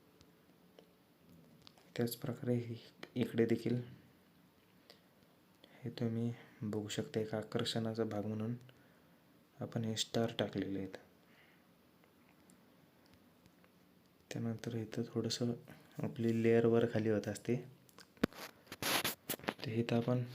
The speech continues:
हे नाव टाकून घेतलेले आहे. संपूर्ण गोष्टी ह्या एडिटेबल आहेत, तुम्ही बघू शकता कशा प्रकारे. इसाई वगैरे महाराजांची ही पीएनजी आपण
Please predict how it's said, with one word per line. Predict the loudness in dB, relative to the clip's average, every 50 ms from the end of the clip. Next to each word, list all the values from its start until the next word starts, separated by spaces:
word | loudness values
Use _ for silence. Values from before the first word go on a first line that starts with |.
| -14 -18 -20 -10
हे | -6 -4
नाव | -2 0 -2 -2 0 -2
टाकून | -2 -2 -2 -2 0
घेतलेले | 0 -2 -4 -4 -4 -4 -2
आहे. | -4 -4 -4 -6 -8 -8 -12 _ -20 _ -20 _ -20 -20 -20 -20 -20 -20 -20 _ -14 -6 -2
संपूर्ण | 0 0 2 2 2 2 2 2
गोष्टी | 2 2 2 2 2 4 4 4
ह्या | 4 4 6
एडिटेबल | 6 6 6 6 4 4 4 4 4 4 2 2
आहेत, | 0 -2 -4 -6 -6 -10 -14 -14 -20 -20 -20 -20 -20 -20 -20 -20 -20 _ _ _ _ _ -20 -20 -20 -20 -20 -20 -20 -20 _ -10 -6
तुम्ही | -2 0 2 2 2
बघू | 2 2 2 2 2
शकता | 2 0 -4 -4 -4 -2 -2 -2 -2 -2 -8 -14 -20 -20 -20 -20 -20 -20 -20 -20 -20 -20 -20 -20 -20 -20 -20 -20 -20 -20 -20 -20 -20 -12 -8 -6
कशा | -6 -6 -6 -6
प्रकारे. | -6 -4 -4 -4 -4 -6 -8 -10 -12 -16 -20 -20 -20 -20 -20 -20 -20 -20 -20 -14 -8 -6
इसाई | -6 0 2 4 4
वगैरे | 4 4 4 4 4 4
महाराजांची | 2 0 -2 -2 -2 -2 -2 -2 -2 -4 -2
ही | -2 -4
पीएनजी | -4 -2 0 0 0 2 0 0
आपण | 0 0 -2 -2